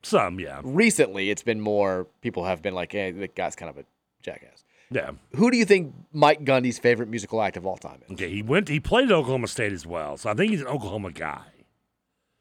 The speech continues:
Speaker 1: So I'm, I'm, I wanna lean country, but I think it's more old. Ch-, I'm going David Allan Coe.
Speaker 2: Are you ready for this?
Speaker 1: Oh, please tell me it's not like, <laughs> like Wu-Tang or something.
Speaker 2: Prince.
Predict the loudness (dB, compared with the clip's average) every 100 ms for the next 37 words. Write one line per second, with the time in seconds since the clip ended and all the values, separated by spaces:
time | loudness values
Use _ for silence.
0 | _ _ _ -2 0 0 -2 -2 0 0
1 | 2 2 4 4 2 2 0 -6 -6 -6
2 | -6 -12 -16 -18 -20 _ _ _ -2 0
3 | 2 0 0 -2 -2 -2 -2 -2 -4 -12
4 | _ _ -2 2 4 6 4 4 4 6
5 | 4 4 2 0 0 -2 -6 _ _ _
6 | _ _ _ _ _ _ _ _ _ _
7 | _ _ _ _ -6 -2 -2 -2 -4 -6
8 | -10 _ _ _ _ _ -6 -4 -2 -4
9 | -4 -10 -12 -10 -12 -14 -12 -10 -8 -8
10 | -8 -12 -14 -12 -8 -6 -6 -6 -6 -6
11 | -8 -8 -10 -10 -10 -8 -10 -10 -14 _
12 | _ _ _ _ _ _ _ _ -2 -2
13 | -4 -14